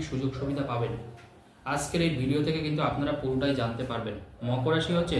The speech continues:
রাশি চক্রের দশম রাশি এবং এই রাশির অধিপতি কিন্তু শনিদেব। মকর রাশির মানুষ দীর্ঘ সাড়ে সাত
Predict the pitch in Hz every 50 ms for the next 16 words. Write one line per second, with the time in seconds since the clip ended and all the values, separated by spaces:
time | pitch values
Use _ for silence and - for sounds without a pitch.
0 | 113 113 117 120 120 - 170 175 170 165 151 147 - - 156 156 160 160 160 131
1 | 120 120 123 123 - - 151 143 127 113 117 120 - - 117 101 - - - -
2 | - - - - - - - - - - 139 143 170 175 180 170 - 147 143 147
3 | 160 160 - 175 156 139 131 131 147 151 160 165 160 165 165 - 143 139 135 -
4 | 147 151 151 - - - 135 135 143 139 127 117 120 - - - - - - -
5 | - - - - - - - - - - - - - 123 127 135 131 - 170 175
6 | 175 175 196 190 170 160 156 165 165 165 147 143 143 147 156 170 165 - - 143
7 | 147 156 156 - 151 147